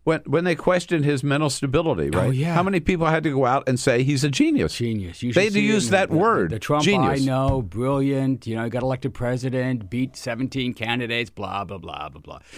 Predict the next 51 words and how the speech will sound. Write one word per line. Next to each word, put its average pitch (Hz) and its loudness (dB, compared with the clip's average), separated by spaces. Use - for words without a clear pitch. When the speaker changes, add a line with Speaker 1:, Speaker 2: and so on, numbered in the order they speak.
Speaker 1:
Right. 95 0
Speaker 2:
Yeah. 58 -8
Speaker 1:
But 117 -4
Speaker 2:
So 214 2
this 185 0
is, 135 -8
so 147 -2
back 170 0
to 160 -8
foreign 143 -2
affairs. 165 -4
You 127 -4
realize 151 -4
this 185 -2
is 143 -8
what 131 -8
you, - -12
what, 180 -4
what 240 -4
do 254 -2
you 269 -4
call 165 -2
this? 98 -6
An 104 -6
obs-, - -12
obsequious 202 -6
approach? 196 -6
That 131 -4
foreign 202 0
leaders 170 -2
have 139 -6
to 147 0
be 131 -2
obs-, - -10
obs-, - -14
ob-, 117 -8
Speaker 1:
Obsequious, 110 0
I 113 0
think 143 2
Speaker 2:
obsequious, 147 0
Speaker 1:
that's - -4
a - -4
good 190 0
Speaker 2:
thank 196 0
Speaker 1:
word. 160 2
Speaker 2:
you. 120 -2
Speaker 1:
Yes. 127 0
Speaker 2:
<laughs> - -6
That's 226 0
the 170 0
word. 165 2